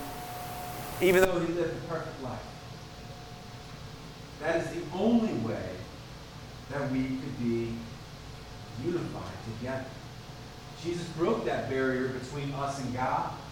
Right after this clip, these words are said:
and he broke that barrier between us and each other. That vertical barrier and that, that horizontal barrier. Only Jesus' death could accomplish that.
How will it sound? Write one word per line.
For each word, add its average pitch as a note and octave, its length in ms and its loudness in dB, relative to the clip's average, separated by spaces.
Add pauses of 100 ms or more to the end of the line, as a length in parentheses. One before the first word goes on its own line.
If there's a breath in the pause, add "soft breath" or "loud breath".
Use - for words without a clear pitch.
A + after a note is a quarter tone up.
and D3 80 -4
he - 80 0
broke F#3+ 340 2
that G3+ 220 2
barrier G#3 400 2
between G#3+ 320 -4 (100)
us - 340 0 (100)
and G#3+ 100 -4
each - 220 -2
other. C4+ 240 4 (1120)
That - 260 -2
vertical A3 420 6
barrier A3+ 520 4
and E3+ 120 2
that, - 300 2
that G3 240 2
horizontal A3 720 2
barrier. B2 360 2 (720)
Only B3 420 8
Jesus' A3 500 4
death G#3 380 4
could F3 100 0
accomplish G3 680 0 (160)
that. - 380 2